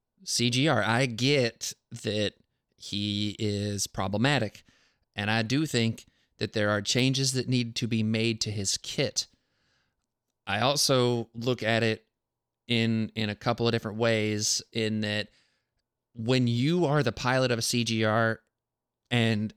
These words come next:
it's understood what's, what's going on on the tabletop from both parties when there's a Cosmic Ghost Rider on the table,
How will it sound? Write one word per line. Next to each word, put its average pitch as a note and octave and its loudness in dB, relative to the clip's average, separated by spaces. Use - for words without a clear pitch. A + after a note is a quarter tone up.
it's G#2+ -4
understood A#2+ 2
what's, A#2 0
what's A#2 -2
going B2+ 4
on B2 6
on B2 4
the A#2+ 2
tabletop A#2+ 2
from A2 -10
both B2+ 0
parties B2 2
when A2+ -2
there's A2+ 0
a A2 -4
Cosmic A#2 0
Ghost A#2 -2
Rider A2+ 2
on A2 2
the A2 -4
table, A2+ 0